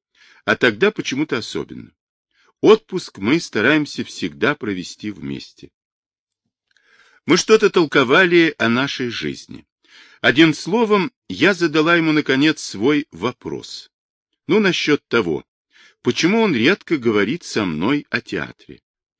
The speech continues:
И писать мне тоже стал мало о моей работе. А я ему очень много писала,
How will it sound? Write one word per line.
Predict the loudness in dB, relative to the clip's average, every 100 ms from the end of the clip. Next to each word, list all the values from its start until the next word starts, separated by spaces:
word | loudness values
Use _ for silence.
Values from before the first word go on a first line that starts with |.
| _ _ _ _
И | 0 0
писать | 0 -2 2 4 4 0
мне | 0 0
тоже | 0 0 0 -2
стал | -4 -2 0
мало | 0 0 0 0 -4 -4
о | -4
моей | -2 -2 -2
работе. | -4 -6 -8 -8 -14 -18 _ _ _ _
А | -2
я | 4 6
ему | 6 4 4 4 2 _ _ _ _ _
очень | 2 2 2 -2
много | 0 0 0 -4
писала, | -14 -14 -16 -16 -18 -18